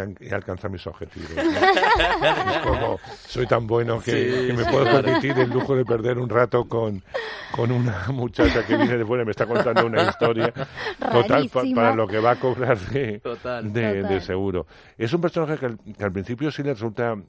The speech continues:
Speaker 1: duro al espectador porque es un personaje con una herida no cerrada.
Speaker 3: Exacto.
Speaker 1: Aunque haya sido muy de niña, aunque el padre adoptivo, entre comillas, haya sido un padre real, un padre que la ha tratado con cariño, como vemos en todo, que la acompaña,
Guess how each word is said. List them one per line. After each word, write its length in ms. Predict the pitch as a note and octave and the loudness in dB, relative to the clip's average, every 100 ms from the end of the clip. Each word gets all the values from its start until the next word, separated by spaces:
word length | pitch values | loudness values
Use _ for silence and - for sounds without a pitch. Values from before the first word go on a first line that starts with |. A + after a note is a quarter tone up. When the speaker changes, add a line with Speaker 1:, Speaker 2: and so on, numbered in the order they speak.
| - | -16
Speaker 1:
duro 380 | F#2+ F#2 A2 A2+ | -12 -6 -4 -2
al 60 | A2+ | -4
espectador 640 | G#2 G#2 - G2 G#2+ G#2 | -6 -8 -6 -4 -4 -4
porque 420 | G2 F2 F#2 F2+ | -10 -8 -10 -10
es 140 | G2 B2 | -10 -8
un 60 | |
personaje 440 | C3 A#2+ G2+ A#2+ A2+ | -6 -6 -6 -8 -8
con 220 | G2 G2 | -6 -6
una 140 | G#2+ | -4
herida 280 | G#2 G#2+ A#2 | -4 -4 -4
no 160 | G#2+ G2+ | -4 -6
cerrada. 520 | D2 C#2+ F#2+ E2 - - - | -10 -6 -6 -6 -12 -20 -20
Speaker 3:
Exacto. 440 | G#2 F#2+ - - | -18 -16 -14 -8
Speaker 1:
Aunque 180 | F#2 G#2 | -6 -2
haya 160 | G#2 A#2 | -2 -2
sido 240 | B2 A#2 A2+ | -2 -2 -2
muy 120 | G#2 | -2
de 120 | F#2 | -2
niña, 380 | G#2 B2+ G#2 G2 | -4 -4 -2 -2
aunque 500 | G2 F#2 G2 F#2+ - | -4 -6 -4 -4 -4
el 160 | G2+ F2+ | -6 0
padre 280 | G#2+ A2+ A2 | 0 2 2
adoptivo, 440 | G2 - A2 G2 | 0 -2 -4 -4
entre 220 | F#2 F2+ | -4 -6
comillas, 560 | F2 F2+ G2 F#2+ F2 - - - - - | -6 -6 -6 -4 -4 -8 -20 -20 -20 -6
haya 240 | F#2+ F#2+ | -2 -2
sido 240 | - G#2 G2 | -2 -4 -4
un 120 | F2+ | -2
padre 320 | F#2+ F#2 F2+ | -4 -2 -4
real, 420 | E2 E2 A#2 A#2 | -4 -2 -2 -2
un 260 | F2 D#2 F2 | -6 -12 -10
padre 260 | G2 F#2 F#2 | -6 -6 -6
que 100 | F2 | -8
la 80 | F2 | -6
ha 20 | |
tratado 280 | F2 F2+ F2 | -6 -6 -6
con 160 | F2 | -8
cariño, 400 | F2 E2+ A2 G2+ | -8 -6 -6 -6
como 200 | F2 E2+ | -6 -6
vemos 360 | F2+ F#2 F2 F2 | -6 -8 -8 -10
en 120 | E2+ | -8
todo, 220 | G#2 A2 | -4 -4
que 120 | F#2+ F2 | -2 -4
la 80 | |
acompaña, 720 | E2 D#2 D2+ F#2+ G2 G2+ E2+ | -4 -8 -6 -4 -4 -6 -10